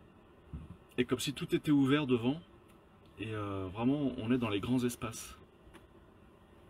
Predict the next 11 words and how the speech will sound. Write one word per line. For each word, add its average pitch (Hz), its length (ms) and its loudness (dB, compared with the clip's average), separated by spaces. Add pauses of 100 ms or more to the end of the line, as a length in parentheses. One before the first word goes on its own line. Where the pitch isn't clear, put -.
(1040)
Alors, 98 180 -4
ça 123 100 -2
serait 131 160 0
intéressant 131 560 2
de... 107 240 0 (1000)
Moi, 120 80 4
je 123 100 4
m'y 120 80 6
connais 117 220 2
pas 120 160 2
assez. 165 280 -6